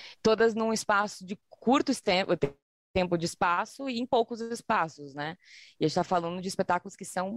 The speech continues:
muito importantes, então a gente lida com muitas companhias, muitos produtores, a gente tem uma gama de profissionais que é enorme, que trabalham durante o festival, então existe um trabalho de pré que é gigantesco, que acontece desde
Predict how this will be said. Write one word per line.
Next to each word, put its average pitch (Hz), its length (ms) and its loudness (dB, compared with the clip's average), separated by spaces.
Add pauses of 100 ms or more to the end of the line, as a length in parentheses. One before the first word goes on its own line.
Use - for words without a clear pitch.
(120)
muito 190 260 -2
importantes, 208 560 0
então 165 80 -2
a 165 60 -2
gente 170 240 -6
lida 165 180 2
com 143 240 -2 (400)
muitas 180 580 2
companhias, 180 720 2
muitos 190 600 2
produtores, 190 800 2 (280)
a 151 60 2
gente 147 60 2
tem 180 100 0
uma 180 80 2
gama 180 300 2
de - 60 -8
profissionais 180 600 0
que 180 220 0
é 160 220 4
enorme, 196 580 2
que - 80 -16
trabalham 170 340 0
durante 170 300 -4
o - 20 -20
festival, 156 640 -2 (480)
então 180 240 4
existe 185 260 -2
um 196 60 -2
trabalho 175 460 0
de 170 140 -10 (100)
pré 175 360 4
que 170 300 -4
é 165 160 4
gigantesco, 175 920 0
que 165 60 -2
acontece 156 560 0
desde 151 760 0